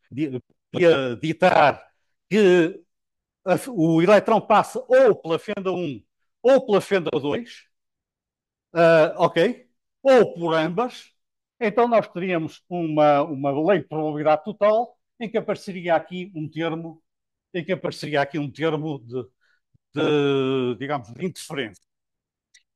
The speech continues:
Destruiria, ah, bom, ah, um termo de interferência, mas que, e é esse o ponto, eh, portanto,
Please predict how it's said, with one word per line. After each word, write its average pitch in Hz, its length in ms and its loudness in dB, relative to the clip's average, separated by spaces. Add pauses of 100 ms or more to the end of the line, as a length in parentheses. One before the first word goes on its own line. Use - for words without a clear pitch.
Destruiria, 160 880 -2
ah, 135 600 -4 (520)
bom, 160 300 0
ah, 156 480 0
um 151 180 -4
termo 175 220 0
de 151 60 -4
interferência, 240 680 -6 (500)
mas 233 260 2
que, 180 420 -2 (1040)
e 170 120 0
é 175 120 4
esse 143 240 -2
o 139 40 -12
ponto, 190 520 -6 (1400)
eh, 175 520 4
portanto, 208 520 -4